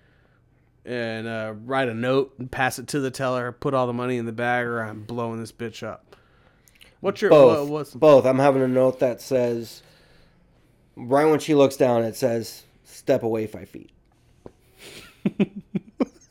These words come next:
Speaker 1: Have you thought about this before?
Speaker 2: No, I'm thinking of this right now.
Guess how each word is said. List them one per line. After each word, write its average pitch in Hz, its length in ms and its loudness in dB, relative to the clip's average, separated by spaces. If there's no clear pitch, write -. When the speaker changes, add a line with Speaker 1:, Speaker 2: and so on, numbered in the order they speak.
Speaker 1:
Have 147 140 -8
you 131 40 -10
thought 127 220 0
about 135 220 -4
this 160 160 -12
before? 160 400 -16
Speaker 2:
No, 123 240 -4
I'm 104 160 -6
thinking 107 180 -6
of 101 60 -12
this 95 180 -16
right 98 160 -8
now. 87 200 -14